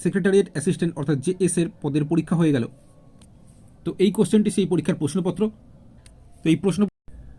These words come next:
কোশ্চেন নাম্বার বাইশে যে অঙ্কটি আছে এটা হিন্দিতে এবং ইংলিশে আছে। তো প্রশ্নটি আমি এখানে বাংলায় লিখে নিয়েছি যাতে সকলের বুঝতে সুবিধা হয়। তো কোশ্চেনটিতে বলেছে ছটি ক্রমিক অযুগ্ম সংখ্যার গড় হলো ছেষট্টি। তো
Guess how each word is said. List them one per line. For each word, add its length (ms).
কোশ্চেন 260
নাম্বার 140
বাইশে 260
যে 80
অঙ্কটি 340
আছে 180
এটা 180
হিন্দিতে 380
এবং 240
ইংলিশে 340
আছে। 180
তো 100
প্রশ্নটি 480
আমি 160
এখানে 260
বাংলায় 320
লিখে 180
নিয়েছি 220
যাতে 120
সকলের 280
বুঝতে 240
সুবিধা 280
হয়। 140
তো 60
কোশ্চেনটিতে 420
বলেছে 280
ছটি 300
ক্রমিক 360
অযুগ্ম 380
সংখ্যার 340
গড় 200
হলো 120
ছেষট্টি। 420
তো 100